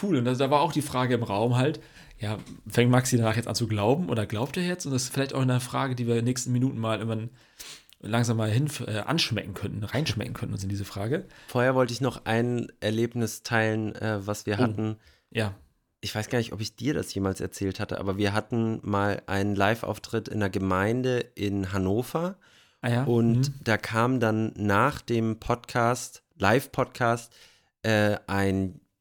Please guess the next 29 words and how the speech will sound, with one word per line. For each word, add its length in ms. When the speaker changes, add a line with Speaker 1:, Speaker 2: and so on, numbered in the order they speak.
Speaker 2:
junger 380
Mann 440
zu 180
mir, 220
ich 160
würd 100
mal 120
so 140
sagen 260
sechzehn, 480
siebzehn 520
ungefähr, 520
und 160
die 40
Leute 280
konnten 260
uns 220
Fragen 380
stellen, 500
konnten 280
so 120
auf 160
kleine 300
Zettel 400
Fragen 320
Speaker 1:
Ah 20
ja. 120
Speaker 2:
schreiben 420
Speaker 1:
Mhm. 280